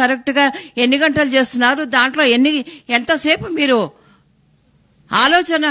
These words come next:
రహిత స్థితిలో ఉండగలుగుతున్నారు? లేదు, ఉండలేరు. నా-, నేను ఖచ్చితంగా నేను చెప్పగలను.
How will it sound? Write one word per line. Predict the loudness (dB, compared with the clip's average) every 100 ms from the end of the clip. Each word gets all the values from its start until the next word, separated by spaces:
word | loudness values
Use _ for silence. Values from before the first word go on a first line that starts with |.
| -2
రహిత | -2 -6 -8 -4
స్థితిలో | -6 -2 -2 0
ఉండగలుగుతున్నారు? | 0 0 0 0 0 0 2 0 -4 -12 _ _ _ _ _ _ _ _ _ _ _
లేదు, | 0 2 2 -4 -16 _ _ _ _ _ _ _ _ _ _ _ _ _ _ _ _ -12 -2
ఉండలేరు. | 2 2 4 2 0 -6 _ -8
నా-, | -6 -4
నేను | -2
ఖచ్చితంగా | -2 0 0 0 -2 -4
నేను | -6
చెప్పగలను. | -8 -8 -8 -10